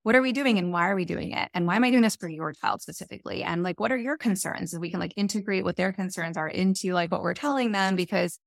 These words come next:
if you don't, lose them, you know, it's like, you know, it's like, you gotta tap into who that human is and who that family unit is and the support system sitting in front of you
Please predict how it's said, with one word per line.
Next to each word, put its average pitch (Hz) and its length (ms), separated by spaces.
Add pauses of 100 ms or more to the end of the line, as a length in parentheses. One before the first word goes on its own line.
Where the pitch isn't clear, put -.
(300)
if 294 100
you 285 80
don't, 214 380
lose - 180
them, - 200
you 214 60
know, 214 200
it's 202 120
like, 214 200
you 262 120
know, 156 200
it's 208 180
like, 226 160
you 214 180
gotta 226 520 (240)
tap 208 240
into 196 360 (120)
who 190 260
that 170 220 (100)
human 214 300
is 175 400
and 170 120
who 214 100
that 185 200
family 180 240
unit 180 380
is 175 420
and 165 80
the 170 40
support - 340
system 175 560
sitting 175 260
in 160 120
front 339 200
of 226 60
you 110 260